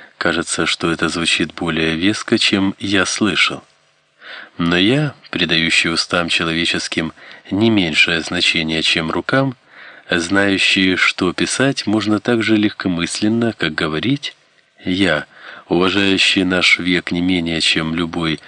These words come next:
из минувших, так же охотно сошлюсь на кого-либо из своих друзей,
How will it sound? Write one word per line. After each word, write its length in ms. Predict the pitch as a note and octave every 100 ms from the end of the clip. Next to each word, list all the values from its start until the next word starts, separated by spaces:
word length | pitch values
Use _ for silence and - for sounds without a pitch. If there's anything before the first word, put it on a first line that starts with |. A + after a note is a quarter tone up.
| - -
из 260 | E2 D#2
минувших, 680 | E2 E2+ B2 C#3 - D#2 - - _ _ _ _ _ -
так 200 | B2+ D3
же 140 | C#3+
охотно 440 | C#3 - C3 B2 A2+
сошлюсь 580 | A2+ - G#2 G#2+ -
на 100 | G2
кого-либо 540 | F#2 F#2 F2+ E2 D#2+ D#2+
из 140 | D#2
своих 360 | - E2 D2 -
друзей, 520 | - D#2 D#2+ A#2